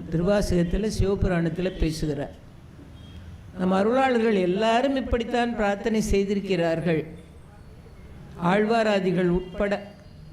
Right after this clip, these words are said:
ஒரு ஆழ்வார் சொன்னார், "வேத நூல் பிராயம் நூறு மனுஷர்தான் பெறுவரேனும்,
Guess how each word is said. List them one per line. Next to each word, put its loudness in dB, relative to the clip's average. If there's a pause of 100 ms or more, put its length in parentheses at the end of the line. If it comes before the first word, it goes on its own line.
(840)
ஒரு 4
ஆழ்வார் 4
சொன்னார், 0 (540)
"வேத 4
நூல் 2
பிராயம் 2
நூறு 2 (200)
மனுஷர்தான் 2 (120)
பெறுவரேனும், 2